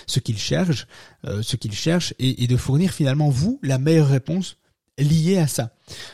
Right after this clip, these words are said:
Alors, faites une recherche sur le sujet de votre choix et ajoutez comment, par exemple, en début. Vous verrez quelle phrase la plus recherchée apparaît lorsque vous commencez à taper dans la barre de recherche.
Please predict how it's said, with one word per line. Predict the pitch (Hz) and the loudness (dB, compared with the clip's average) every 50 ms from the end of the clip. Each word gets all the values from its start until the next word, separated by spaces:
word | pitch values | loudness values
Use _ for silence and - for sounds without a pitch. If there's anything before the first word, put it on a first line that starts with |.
| - | -4
Alors, | - - - - | -4 -4 -4 -4
faites | - - 254 262 - | -2 0 0 2 2
une | 285 208 | 2 2
recherche | 160 151 147 131 - 165 156 - - | 4 4 4 4 4 2 2 2 0
sur | - 135 | -2 -2
le | 131 123 | 0 0
sujet | 120 - - 123 113 135 131 | -2 -2 0 2 2 2 2
de | 120 | 2
votre | 110 120 120 117 - - 113 107 - - | 0 -2 -2 -4 -4 -6 -6 -6 -6 -6
choix | - - - 135 139 175 247 - - - - - - | -6 -4 -2 0 0 -2 -4 -6 -10 -18 -18 -8 -4
et | 123 123 | 0 2
ajoutez | 127 127 123 147 135 - 208 | 2 2 0 0 0 0 -2
comment, | - - - 240 226 247 220 160 - _ | 0 2 2 2 2 2 0 -2 -4 _
par | - 123 120 | -2 0 0
exemple, | 120 110 104 110 107 113 - | 2 2 0 0 -2 -4 -2
en | - 131 135 | -2 0 2
début. | 127 143 143 127 131 120 110 - _ - - - _ - | 4 4 4 4 2 0 -2 -6 _ -20 -20 -20 _ -4
Vous | 123 123 | -2 2
verrez | 117 127 127 160 196 220 202 - _ | 2 4 6 6 4 4 2 -2 _
quelle | - 220 208 190 160 | 2 2 4 4 2
phrase | - - - 151 139 147 180 196 165 117 110 - - - - _ - | 0 -2 -2 -2 0 2 2 2 0 0 -4 -6 -12 -20 -12 _ 0
la | 131 131 | 0 0
plus | - - 180 185 | 2 2 2 2
recherchée | 165 - - - 165 147 - - - 156 170 202 - _ - - - - | 2 2 2 0 0 0 0 -2 -2 -2 -2 -4 -6 _ -20 -20 -18 -6
apparaît | - 143 151 - - 139 127 151 202 | -4 -2 0 2 2 2 4 4 4
lorsque | 208 175 135 - - 160 | 2 2 0 0 0 0
vous | 135 127 143 | 0 0 0
commencez | 123 - 160 143 143 139 - - | 2 2 2 2 2 0 0 0
à | 180 151 | -2 0
taper | - 131 117 - 175 | 0 -2 0 0 2
dans | 165 147 131 | 2 2 2
la | 120 117 | 0 0
barre | 123 127 127 | 0 0 0
de | 131 | 0
recherche. | 127 - - 127 117 | -2 -2 -2 -4 -6